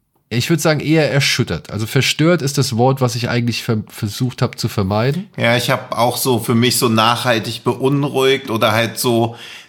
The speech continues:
Speaker 2: dass ich so dachte, „Puh, darüber will ich mehr wissen.“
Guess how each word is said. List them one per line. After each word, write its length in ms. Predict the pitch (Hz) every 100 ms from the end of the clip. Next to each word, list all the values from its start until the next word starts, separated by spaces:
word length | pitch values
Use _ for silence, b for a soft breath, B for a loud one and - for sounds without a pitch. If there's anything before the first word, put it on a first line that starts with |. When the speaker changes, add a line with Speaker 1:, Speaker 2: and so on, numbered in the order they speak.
| B -
Speaker 2:
dass 220 | 120 127
ich 80 | 117
so 100 | 123
dachte, 360 | 123 123 -
„Puh, 680 | 113 - - - - - - - _ -
darüber 420 | 113 110 117 113
will 80 | 113
ich 180 | 113 113
mehr 360 | 107 104 107 92
wissen.“ 420 | 92 - 95